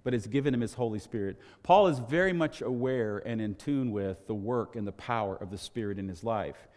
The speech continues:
And now he says, "Compelled by the Holy Spirit." Compelled by the Holy Spirit. What does it mean to be compelled by the Spirit?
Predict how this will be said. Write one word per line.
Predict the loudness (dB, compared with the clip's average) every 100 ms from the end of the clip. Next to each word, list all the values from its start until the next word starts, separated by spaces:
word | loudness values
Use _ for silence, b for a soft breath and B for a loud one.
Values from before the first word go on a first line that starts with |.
| b b b b b b 4
And | 6 6
now | 8 8 8
he | 6 4
says, | 2 0 -2 -16
"Compelled | -2 -2 -2 -6 6 10 10 10 6 4 0 -4 b b b 2
by | 6 6
the | 4
Holy | 2 0 0 -2
Spirit." | -4 -10 -10 -12 -16 -20 _ _ _ _ _ _ _ _ _ _
Compelled | -4 -4 -2 6 8 8 4 2
by | 2
the | 2
Holy | 2 2
Spirit. | 0 -2
What | 0
does | 0
it | 0
mean | 2 4 6 4
to | 2
be | -4
compelled | 0 -2 0 4 4 4 2
by | -2
the | -2
Spirit? | -4 -4 -4 -6 -12